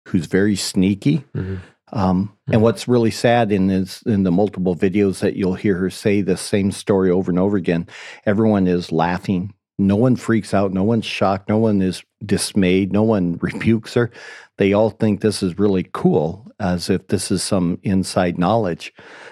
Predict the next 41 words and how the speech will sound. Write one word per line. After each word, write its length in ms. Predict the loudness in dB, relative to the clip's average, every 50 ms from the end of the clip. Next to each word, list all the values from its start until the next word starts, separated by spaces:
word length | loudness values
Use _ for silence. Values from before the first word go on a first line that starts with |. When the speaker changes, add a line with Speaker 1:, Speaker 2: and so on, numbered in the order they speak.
| -8 -2
Speaker 1:
Um, 560 | 2 2 4 4 4 4 2 2 0 -2 -6 _ _ _ _ _ _
and 160 | 2 4 4 4
you're 120 | 4 4 4
like, 260 | 2 2 0 -2 -4
"Who 260 | -8 -4 0 2 4 4
would 140 | 4 4 4
ever 220 | 4 4 4 2 0
say 240 | 0 2 0 0
Jesus 540 | 0 0 0 0 0 2 0 -2 -4 -2 -2
is 160 | -4 -2 -2
a 60 | -2 -4
curse?" 440 | -2 -2 0 0 0 0 -2 -6 -10 -2 2
Well, 280 | 2 4 4 2 -2 -8 -18 -20 -20 -4 -2
the 100 | -2 0
same 280 | 2 2 2 2 2
people 300 | 2 0 0 2 2 2
who 120 | 2 4 2
would 200 | 2 2 0 0
say 580 | 2 2 4 4 4 4 2 2 0 -4 -8 _ _
G-, 300 | -4 -2 -2 -2 -2 _ -16 -8
that 440 | 0 2 2 2 2 0 -6 -6 -2
the 120 | 0 0 2
Holy 200 | 2 2 0 0
Spirit's 400 | -2 -4 -2 0 0 0 0 -2 -4
a 20 |
blue 260 | -2 0 0 0 -2
genie. 540 | -2 -2 -2 0 2 2 0 -2 -2 -6 _ _ _ -20 -20 -20 -20 -20 -20 -20 -14 -6 -2
Um, 640 | 0 2 4 4 4 2 2 2 0 0 -2 -6 -10 _ _ _ _ _ -4
Todd 380 | 0 2 2 2 2 2 2
Bentley, 360 | 2 2 2 2 0 -2 -2 -2
he 200 | -2 0 2 2
was 340 | 4 4 2 0 -4 -8 -2 0
infamous 500 | 0 0 0 0 -2 -2 -2 -2 -4 -10
for 220 | -4 -2 0 0
the 60 | 2 2
Lakeland 460 | 2 2 2 0 0 0 0 0 2
revival 560 | 0 0 0 0 0 0 0 0 -2 -2 -2
in 80 | -4 -6
two 180 | -4 -4 -4 -2
thousand 400 | 0 0 -2 -2 0 -2 -2 0
eight. 240 | 0 0 -2 -2